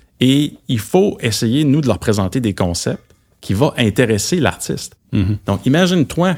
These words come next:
Speaker 1: que tu deviens un jour un artiste connu et que t'as un show de stade. Comment je suis capable de te faire voir que cinquante mille bracelets, ça va être incroyable pour toi alors que t'es assis dans ta mansion à Los Angeles ? Alors,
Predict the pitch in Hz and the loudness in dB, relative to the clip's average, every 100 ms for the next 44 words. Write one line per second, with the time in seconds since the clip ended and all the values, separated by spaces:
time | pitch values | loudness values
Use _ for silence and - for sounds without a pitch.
0 | - - - 98 98 131 147 _ - 92 | -2 -4 0 2 4 2 0 _ -4 -2
1 | 87 131 139 101 95 87 - 143 - - | 2 2 4 2 2 -2 -2 -2 -2 -2
2 | 110 92 104 - _ _ _ _ 110 101 | 0 2 0 -4 _ _ _ _ 0 2
3 | 131 139 - - _ - 117 101 170 131 | 2 2 0 -10 _ 0 2 4 4 2
4 | - 135 139 - - _ _ _ _ - | 2 -2 -2 -6 -12 _ _ _ _ 2
5 | 156 175 214 196 - 113 147 143 101 107 | 2 4 0 -2 -2 2 2 2 2 2
6 | 92 92 107 135 190 208 175 _ _ _ | 0 2 2 2 0 -4 -8 _ _ _
7 | - - 160 165 123 143 131 101 92 - | -4 0 0 2 2 4 2 2 0 -2
8 | 139 160 - 90 101 120 127 - - _ | -2 -2 -2 0 0 0 -2 -10 -20 _
9 | _ _ - 156 - 131 113 135 135 - | _ _ -2 -2 2 4 4 4 2 -2
10 | - 127 131 - _ _ - 104 117 139 | -2 0 0 -4 _ _ -2 2 2 2
11 | 107 117 95 - - 170 170 120 98 104 | 0 0 0 -2 -4 -2 0 0 0 0
12 | 104 95 - 143 151 - _ - 101 117 | 0 0 -2 -2 -2 -6 _ 0 2 4
13 | 98 98 110 - _ _ _ _ - 110 | 4 2 0 -4 _ _ _ _ 0 2
14 | 113 - | 2 -2